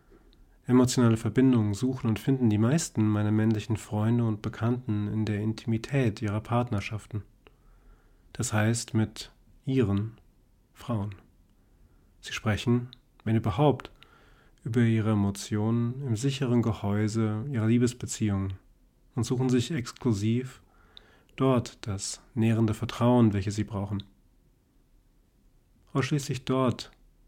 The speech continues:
entdecken und erleben sie, was Männlichkeit für sie bedeutet. Zerbrechen ihre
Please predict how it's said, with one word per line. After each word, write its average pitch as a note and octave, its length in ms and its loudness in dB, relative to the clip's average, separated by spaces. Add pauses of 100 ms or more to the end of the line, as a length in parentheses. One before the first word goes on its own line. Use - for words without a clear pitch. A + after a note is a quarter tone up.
entdecken A#2+ 480 2
und G#2 120 -2
erleben A2 340 4
sie, A2+ 320 2
was G#2+ 180 -4
Männlichkeit A2 500 0
für A#2 80 -4
sie A2 100 -4
bedeutet. - 440 -6 (2250)
Zerbrechen C3 560 2
ihre A#2 560 2